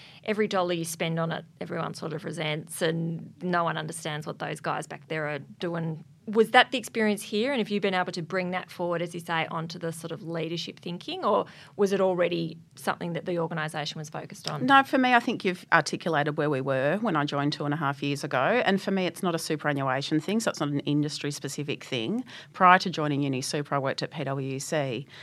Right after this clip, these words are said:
Speaker 2: and often had um, clients where you would actually go in and need to transform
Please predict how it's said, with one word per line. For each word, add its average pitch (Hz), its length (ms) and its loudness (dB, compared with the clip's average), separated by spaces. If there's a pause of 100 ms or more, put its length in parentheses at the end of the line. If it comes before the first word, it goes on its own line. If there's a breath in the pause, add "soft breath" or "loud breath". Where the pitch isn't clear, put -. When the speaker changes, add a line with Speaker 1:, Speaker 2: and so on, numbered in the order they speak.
(180 loud breath)
Speaker 2:
and 190 180 8
often 202 280 8
had 147 400 -2 (240)
um, 135 260 -2
clients 151 760 2
where 151 260 2
you 143 180 0
would 143 160 0
actually 139 280 -4
go 135 180 -2
in 139 120 0
and 143 140 0
need 131 220 -2
to - 80 -8
transform 131 760 -4